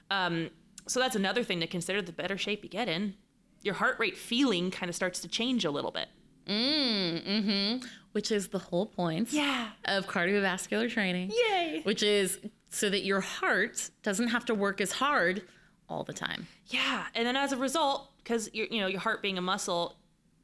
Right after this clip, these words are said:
Speaker 1: it's the same way your body adapts with everything else. Your heart starts to reinforce itself with muscle, which means every time your heart beats, the beat is more effective pushing that blood throughout your entire system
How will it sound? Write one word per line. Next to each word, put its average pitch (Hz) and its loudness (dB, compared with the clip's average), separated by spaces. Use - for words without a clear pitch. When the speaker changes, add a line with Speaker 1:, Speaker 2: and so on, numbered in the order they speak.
Speaker 1:
it's - -6
the 220 -4
same 302 0
way 294 2
your 254 2
body 196 2
adapts 180 -2
with - -6
everything 175 -4
else. 175 -2
Your 185 -2
heart 226 -2
starts 233 -2
to 175 0
reinforce 170 -2
itself 185 -4
with 185 -6
muscle, 233 -2
which 208 -2
means 214 0
every 208 0
time 233 0
your 196 -2
heart - -2
beats, - -4
the 208 0
beat 214 -2
is 175 -2
more 208 4
effective 240 -2
pushing 208 -2
that 185 -4
blood 175 -2
throughout 185 -2
your 170 -4
entire 214 -2
system 180 -2